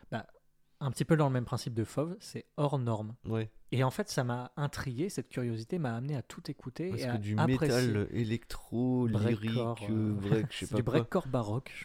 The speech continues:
Speaker 1: pour
Speaker 2: Ouais,
Speaker 1: moi.
Speaker 2: baroque.
Speaker 1: <laughs> Mais, euh, ça, ça a rien de baroque aussi, parce que j'ai, j'ai une amie qui est, euh, que j'ai, j'ai vue il y a, l'année dernière, il y a pas longtemps, euh, en novembre, qui, euh,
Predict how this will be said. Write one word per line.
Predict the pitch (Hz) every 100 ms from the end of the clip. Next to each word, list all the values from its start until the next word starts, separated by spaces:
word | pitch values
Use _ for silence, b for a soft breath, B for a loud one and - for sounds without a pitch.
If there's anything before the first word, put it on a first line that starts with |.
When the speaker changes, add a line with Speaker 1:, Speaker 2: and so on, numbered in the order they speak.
| -
Speaker 1:
pour | 113
Speaker 2:
Ouais, | 120
Speaker 1:
moi. | 110 -
Speaker 2:
baroque. | 117 120 -
Speaker 1:
<laughs> | 135 - - 185 - 180 - 233
Mais, | 147 147 135
euh, | 127 127
ça, | - 131 120
ça | 127
a |
rien | 131 165
de | 151
baroque | 143 147
aussi, | 139 -
parce | 135
que | -
j'ai, | 107 117 117 -
j'ai | 110 113
une | 113
amie | 123 139
qui | - 113
est, | 107
euh, | 107 107 113 135
que | -
j'ai, | 104 107
j'ai | 104 101 104
vue | 123
il | 120
y |
a, | 104 98 98
l'année | 101 110 107
dernière, | 107 117 113 -
il | 120
y |
a | -
pas | -
longtemps, | 120 113 113 117 117
euh, | 104 92 92 - B B B B B B -
en | 107 101 101 98 98
novembre, | 104 113 104 135 143 113 _ _ _ _ _
qui, | - - 113 110
euh, | 104 101 101